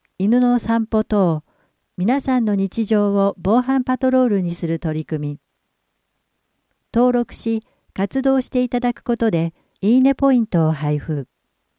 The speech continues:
地域通貨、アダペイを発行し、足立区内の経済が循環することで、地域活性を目指します。合わせて、事務事業評価を見直して、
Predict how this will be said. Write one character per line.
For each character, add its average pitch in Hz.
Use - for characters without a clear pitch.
地 269
域 262
通 240
貨、 160
ア 175
ダ 240
ペ 240
イ 233
を 226
発 202
行 196
し、 185
足 165
立 233
区 277
内 233
の 185
経 233
済 185
が 165
循 185
環 208
す -
る 196
こ 196
と 180
で、 151
地 262
域 190
活 175
性 233
を 214
目 170
指 160
し 151
ま 147
す。 -
合 185
わ 247
せ 214
て、 175
事 180
務 240
事 269
業 170
評 254
価 165
を 156
見 156
直 175
し -
て、 147